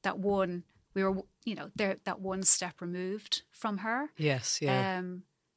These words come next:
Speaker 1: so she was a great nana, you know, and my sister's son, Kai, lived with them for quite a long time.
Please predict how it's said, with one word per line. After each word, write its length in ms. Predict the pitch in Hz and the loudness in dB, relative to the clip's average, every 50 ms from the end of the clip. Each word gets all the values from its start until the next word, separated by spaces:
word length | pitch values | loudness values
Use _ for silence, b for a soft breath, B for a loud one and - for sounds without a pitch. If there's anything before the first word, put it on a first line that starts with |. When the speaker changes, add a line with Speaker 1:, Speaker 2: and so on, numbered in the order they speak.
| _ _ | _ _
Speaker 1:
so 120 | - - | -4 -2
she 120 | 240 - 254 | -2 -2 0
was 120 | 233 - | 0 -2
a 40 | 240 | 0
great 260 | - 240 254 269 - | 0 -2 -2 0 0
nana, 380 | 185 190 208 254 226 180 156 - _ _ _ _ | -2 -2 -2 -2 -6 -8 -10 -14 _ _ _ _
you 100 | - 202 | -10 -8
know, 260 | 190 185 180 185 185 - | -4 -2 -2 -2 0 0
and 240 | 202 202 190 - | 0 0 0 0
my 140 | - 196 190 | 2 0 2
sister's 840 | 185 - - - 240 247 - - - 196 185 180 170 - - - - b b b b b b b b b b | 6 8 8 8 8 6 4 4 2 0 -4 -2 0 0 0 -2 -4 b b b b b b b b b b
son, 560 | - - - - - 196 185 185 175 175 175 | 6 8 10 10 10 8 6 4 4 2 0
Kai, 640 | - - - 196 190 185 180 170 - - 196 190 - _ _ | -2 2 4 4 6 6 4 2 0 -2 -6 -8 -10 _ _
lived 420 | - 196 196 196 190 190 190 - | -6 -2 0 0 0 0 -2 -4
with 120 | 190 180 - | -6 -6 -2
them 160 | - 185 180 | -2 -2 -2
for 120 | 175 - 190 | -2 -6 -8
quite 220 | - - 185 180 | -6 -6 -6 -4
a 60 | 185 | -4
long 220 | 180 185 185 190 202 | -6 -6 -8 -4 -6
time. 460 | - - 190 180 185 208 233 247 247 | -4 -2 -2 -2 -2 -2 -2 -4 -6